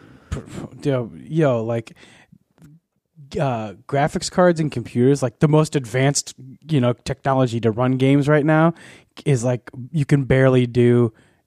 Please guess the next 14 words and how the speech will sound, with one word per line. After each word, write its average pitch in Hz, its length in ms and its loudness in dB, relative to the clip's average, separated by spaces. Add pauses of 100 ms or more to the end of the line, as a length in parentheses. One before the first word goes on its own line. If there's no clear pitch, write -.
(120)
you 139 140 0
can't 156 300 0
even 139 260 0
in 127 120 0
everything 117 540 0
max 117 300 -4
out 110 160 -4
four 113 220 -6
K 110 220 -2
at 92 100 -6
sixty - 260 -8
frames 95 260 -4
a 92 40 -6
second. 92 400 -4